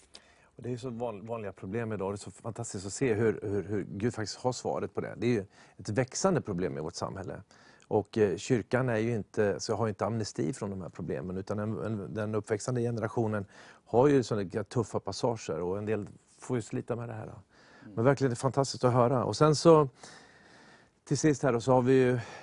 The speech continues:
Speaker 1: eff-, ni, du åkte ju på en bi-, missionsresa i tvåan också då, va?
Speaker 2: Ja, precis. Eh, så jag gick andra året på bibelskolan. Eh, och där utmanades jag också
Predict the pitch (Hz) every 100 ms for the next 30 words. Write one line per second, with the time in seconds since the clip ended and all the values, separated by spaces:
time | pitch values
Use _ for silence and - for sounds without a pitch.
0 | - - - 131 - 123 - - 127 135
1 | 131 131 127 139 131 143 123 139 127 127
2 | 117 - - - 113 117 120 127 143 127
3 | 123 110 107 - 120 107 139 123 147 120
4 | 135 180 165 _ _ - 117 123 127 -
5 | 131 131 - 107 104 123 113 120 - 120
6 | - 127 117 113 117 135 - 110 107 95
7 | - 101 107 143 - - - _ - 95
8 | 95 95 92 - - 101 95 104 104 104
9 | 107 107 101 101 95 - 101 - - 113
10 | 110